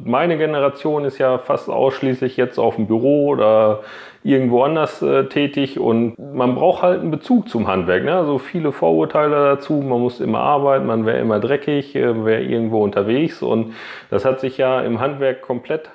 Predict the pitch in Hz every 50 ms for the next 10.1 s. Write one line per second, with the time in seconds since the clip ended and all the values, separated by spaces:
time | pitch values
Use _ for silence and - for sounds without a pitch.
0 | - _ - - 110 127 156 185 139 104 95 90 - 98 98 95 95 87 - -
1 | 110 117 123 117 113 107 143 190 196 - 190 - - 175 175 170 170 160 156 147
2 | 143 139 127 - - 160 202 226 208 - 170 170 170 165 - 165 160 156 156 156
3 | 156 - - - 135 131 127 - 123 117 - - 214 214 - - - 180 180 175
4 | - - - - - 143 143 143 143 - - 143 139 135 - - 165 165 160 147
5 | 151 - 143 143 139 139 135 127 139 131 143 156 151 - - 151 139 139 139 139
6 | 135 131 123 - - 175 156 143 135 - 127 104 151 165 - - 160 151 151 147
7 | 143 139 - 143 139 143 - - - 127 - - - 127 127 123 123 127 127 127
8 | - - - - - - - 175 170 170 165 170 - 131 123 - - 131 123 139
9 | 170 185 - - - 135 127 135 139 139 135 131 139 143 131 127 127 127 127 127
10 | 123 123